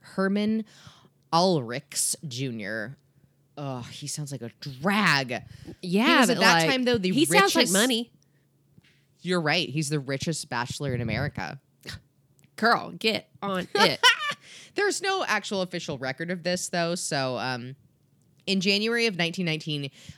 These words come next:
Speaker 1: Audrey writes this rambling letter to the U S State Department
Speaker 2: Uh-huh.
Speaker 1: denouncing this man that she was supposed to marry
Speaker 2: Yeah.
Speaker 1: as a pro-German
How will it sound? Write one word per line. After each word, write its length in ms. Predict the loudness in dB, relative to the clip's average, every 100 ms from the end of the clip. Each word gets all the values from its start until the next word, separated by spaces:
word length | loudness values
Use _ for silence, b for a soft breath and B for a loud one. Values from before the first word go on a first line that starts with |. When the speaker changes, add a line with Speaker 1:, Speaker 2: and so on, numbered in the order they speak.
| -2
Speaker 1:
Audrey 340 | 0 0 -2 -4
writes 360 | -2 -4 -4
this 240 | -6 -6 -8 -8
rambling 600 | -6 -4 -4 -4 -4 -4
letter 380 | -2 -2 -2 -4
to 160 | -6
the 100 | -8
U 280 | -6 -6 -4
S 160 | -2 -4
State 460 | -6 -6 -6 -6
Department 880 | -10 -12 -12 -12 -12 -14 -14 -16 -18 b b b
Speaker 2:
Uh-huh. 180 | -16 -8
Speaker 1:
denouncing 800 | -4 0 2 0 -2 -4 -2 -2
this 260 | -2 -4
man 460 | -4 -2 -2 -2 -4
that 120 | -6
she 140 | -8 -8
was 120 | -6
supposed 320 | -6 -4 -4 -4
to 60 |
marry 460 | -4 -4 -4 -6 -4
Speaker 2:
Yeah. 240 | -4 -2 -4
Speaker 1:
as 140 | -4 -4
a 40 |
pro-German 1300 | -6 -10 -4 -2 -2 -4 -8 -4 -4 -2 -4 -6 -10